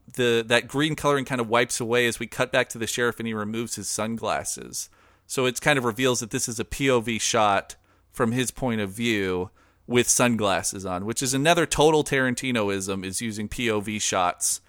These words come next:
a lot of the time. And I love how he calls it out because, you know, P O V shots are very commonplace in filmmaking, but in this particular instance,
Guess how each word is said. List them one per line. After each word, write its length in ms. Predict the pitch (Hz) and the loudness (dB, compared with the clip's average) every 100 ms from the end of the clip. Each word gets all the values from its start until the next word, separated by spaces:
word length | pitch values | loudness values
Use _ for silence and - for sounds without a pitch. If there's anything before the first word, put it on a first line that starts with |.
| _ _ - | _ _ 0
a 40 | 110 | 4
lot 240 | 110 101 | 6 6
of 60 | 98 | 2
the 60 | |
time. 300 | - 117 110 | -2 0 2
And 60 | 107 | 2
I 20 | 110 | 4
love 280 | 135 151 | 4 4
how 340 | - 127 117 117 - - _ - | 4 6 6 2 -6 -20 _ -10
he 140 | 135 | -8
calls 340 | - 139 127 120 | -2 4 4 6
it 80 | 113 | 6
out 140 | 110 | 4
because, 320 | 123 143 123 - - _ _ | 2 -2 -2 -4 -14 _ _
you 100 | 156 | 0
know, 80 | 131 | 0
P 220 | - 185 | 2 2
O 40 | |
V 100 | 165 | 4
shots 340 | 156 147 131 120 | 4 4 4 2
are 40 | |
very 360 | 104 - 135 127 | -4 2 4 4
commonplace 760 | - 113 110 - 104 101 - - | 2 -2 -2 -4 -4 -2 -2 -2
in 260 | 104 95 | -4 -6
filmmaking, 760 | 95 120 113 101 95 92 87 90 - | -2 0 0 -2 -6 -8 -10 -10 -6
but 240 | 104 - _ _ | -6 -6 _ _
in 160 | 120 123 | 0 2
this 240 | 131 - | 0 -2
particular 520 | - 123 139 139 120 | -6 -6 -4 0 0
instance, 440 | 107 - 107 101 | 0 -2 -6 -8